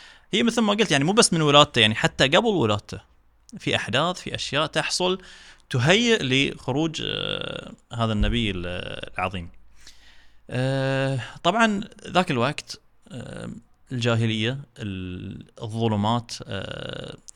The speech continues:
الحضارات اللي كانت سائدة، حضارة الروم، حضارة الفرس، الصين وغيره، كلهم كانوا في أدنى مستوى من مستويات ال-، التحضر ال-، الأخلاقي، الالتزام الديني، حتى اليهود، حتى النصارى،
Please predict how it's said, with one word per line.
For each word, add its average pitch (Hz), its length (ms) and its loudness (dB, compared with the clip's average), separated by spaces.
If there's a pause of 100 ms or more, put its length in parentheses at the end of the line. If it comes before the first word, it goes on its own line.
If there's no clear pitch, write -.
(140)
الحضارات 120 580 0
اللي 104 140 -4
كانت 107 280 -4
سائدة، 107 380 -2
حضارة 98 420 -4
الروم، 98 360 -2
حضارة 101 440 -6
الفرس، 101 460 -8
الصين 107 420 -2
وغيره، 107 320 -2 (480)
كلهم 240 220 4
كانوا 185 260 2
في 180 480 -2 (200)
أدنى 180 340 2
مستوى 143 500 0
من 117 160 -2
مستويات 110 520 -4
ال-، 95 160 -8 (420)
التحضر 131 640 -2 (480)
ال-، 92 160 -8
الأخلاقي، 139 1200 -4
الالتزام 95 840 -4
الديني، 120 460 -4
حتى 117 280 -6
اليهود، 110 460 -4
حتى - 280 -8
النصارى، 123 600 -2